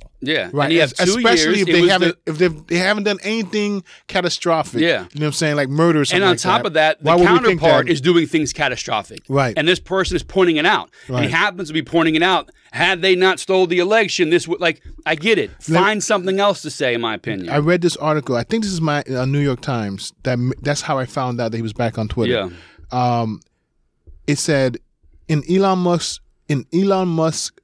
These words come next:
Speaker 2: Twitter sphere, you can incite an insurrection at the U S Capitol."
Speaker 1: I saw that.
Speaker 2: Oh, you read that?
Speaker 1: I posted it. I posted it,
Speaker 2: Which
Speaker 1: that one.
Speaker 2: le-, which led to the deaths of multiple people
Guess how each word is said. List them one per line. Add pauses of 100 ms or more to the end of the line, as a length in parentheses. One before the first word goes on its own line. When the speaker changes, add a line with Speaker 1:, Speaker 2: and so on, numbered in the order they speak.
(160)
Speaker 2:
Twitter
sphere, (380)
you
can
incite
an
insurrection (120)
at
the
U
S
Capitol."
Speaker 1:
I
saw
that. (200)
Speaker 2:
Oh,
you (160)
read
that?
Speaker 1:
I
posted
it.
I
posted
it,
Speaker 2:
Which
Speaker 1:
that
one.
Speaker 2:
le-,
which
led
to
the
deaths (100)
of
multiple
people